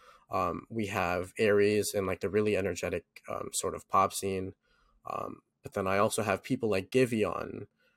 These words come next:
who are really slow and kind of R and B, um, I guess you could say. Um, but then we also have people like One and Only, who are more like aesthetic rap and, like,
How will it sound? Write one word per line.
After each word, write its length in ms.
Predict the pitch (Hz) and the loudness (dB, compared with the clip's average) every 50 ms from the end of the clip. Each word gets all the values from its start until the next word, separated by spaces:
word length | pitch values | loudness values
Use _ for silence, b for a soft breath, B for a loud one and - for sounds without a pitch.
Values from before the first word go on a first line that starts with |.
| _ _ | _ _
who 180 | - - 107 104 | -10 -4 -2 0
are 100 | 95 92 | 0 0
really 480 | 95 117 135 139 139 135 131 127 123 120 | 2 4 6 6 6 6 6 4 2 2
slow 600 | 110 - - - 120 113 110 107 101 101 98 95 | 0 0 -2 0 0 2 2 4 4 2 2 0
and 180 | 95 95 90 - | -2 -4 -4 -6
kind 220 | - 98 95 95 | -4 -4 -2 -2
of 100 | 95 92 | -2 -2
R 140 | 90 98 101 | -2 0 0
and 180 | 98 98 95 95 | 0 0 -2 -2
B, 380 | 95 95 95 92 90 90 87 - _ _ _ _ _ _ _ _ _ _ - | -4 -4 -4 -4 -6 -6 -8 -10 _ _ _ _ _ _ _ _ _ _ -10
um, 240 | 95 90 90 87 90 95 | -8 -8 -8 -8 -8 -6
I 20 | |
guess 260 | 92 90 90 - - | -6 -4 -4 -6 -6
you 60 | 101 | -8
could 160 | 90 95 95 - | -8 -10 -8 -6
say. 400 | - - 80 78 - - - - _ _ _ _ _ _ _ _ _ _ _ _ - - | -6 -6 -6 -6 -8 -8 -10 -14 _ _ _ _ _ _ _ _ _ _ _ _ -12 -8
Um, 320 | - 53 - - - - - _ _ _ _ _ _ _ _ _ _ _ _ - - - - - | -6 -6 -6 -6 -8 -12 -16 _ _ _ _ _ _ _ _ _ _ _ _ -16 -16 -12 -8 -8
but 100 | 127 - | -4 -2
then 140 | 113 104 | 0 2
we 80 | 101 104 | 4 4
also 240 | 104 104 - - 107 | 2 2 2 0 -2
have 180 | 101 104 95 | -2 -2 -4
people 240 | - - 113 - 110 | -4 -6 -4 -2 0
like 120 | 98 95 104 | 0 0 0
One 260 | 107 95 110 113 110 | 0 0 2 2 2
and 120 | 107 107 | 2 4
Only, 440 | 113 127 131 120 107 98 85 - - - _ _ _ - - | 4 4 4 4 2 0 -2 -4 -8 -12 _ _ _ -12 -6
who 140 | - 110 98 | -2 -2 0
are 600 | - 92 95 95 92 90 90 85 85 85 - - - | 2 2 2 2 2 2 0 0 -2 -2 -4 -6 -4
more 320 | 104 104 107 104 104 95 | 0 2 4 4 4 2
like 200 | 95 98 98 - | 2 0 0 0
aesthetic 520 | 101 101 - - - 120 113 101 90 - | 0 0 0 0 2 2 2 0 0 -2
rap 220 | - - - - - _ - - | -4 -6 -6 -6 -8 _ -10 -8
and, 160 | - 87 - - | -8 -6 -6 -6
like, 240 | - - - - | -8 -8 -8 -10